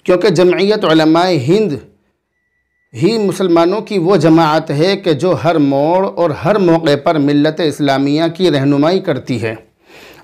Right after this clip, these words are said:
आज फिर जमईयत उलमाए हिंद को आगे आने की ज़रूरत है। मैं उसके लिए जमईयत उलमाए हिंद के सदर मोहतरम से बहुत मुअद्दिबाना दरख्वास्त क-,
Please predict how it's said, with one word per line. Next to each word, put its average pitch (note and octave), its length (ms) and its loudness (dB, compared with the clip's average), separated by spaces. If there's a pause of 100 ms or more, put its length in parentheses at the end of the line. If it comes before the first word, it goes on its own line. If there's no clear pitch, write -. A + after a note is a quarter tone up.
(140)
आज G3 280 0
फिर A3+ 160 2
जमईयत F3+ 520 2
उलमाए D3+ 460 2
हिंद E3 220 0
को F#3 140 -4 (100)
आगे D3+ 260 0
आने D#3+ 280 2
की D3+ 160 -4
ज़रूरत C3+ 460 0
है। A2 100 -8 (460)
मैं E3 100 4
उसके G3+ 260 -2
लिए G3 360 4 (220)
जमईयत E3 560 2
उलमाए C#3+ 500 0
हिंद D3 240 -4
के D3+ 240 2
सदर C#3+ 380 0
मोहतरम C#3 520 2
से B2 180 -6 (420)
बहुत C#3+ 360 0
मुअद्दिबाना E3 760 2
दरख्वास्त E3 580 -2
क-, - 100 -12